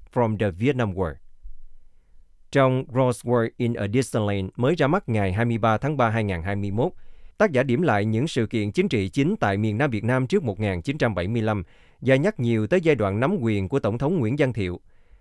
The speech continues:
So với những gì chúng ta từng biết về Tổng thống Thiệu qua vô số tư liệu,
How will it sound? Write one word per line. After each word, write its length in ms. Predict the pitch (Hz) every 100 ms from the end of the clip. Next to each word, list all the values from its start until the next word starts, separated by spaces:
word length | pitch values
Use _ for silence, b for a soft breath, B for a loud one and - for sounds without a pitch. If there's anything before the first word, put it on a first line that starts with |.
| _ _
So 200 | - 180
với 120 | 180 208
những 180 | 170
gì 140 | 135 120
chúng 160 | 185
ta 120 | 185 143
từng 320 | - 107 101
biết 180 | 160 -
về 260 | 113 104
Tổng 180 | 95 104
thống 160 | 131 180
Thiệu 280 | 101 92 - _ -
qua 240 | 123 123 113
vô 160 | 147 143
số 200 | 156 202
tư 160 | 147
liệu, 280 | 110 92 87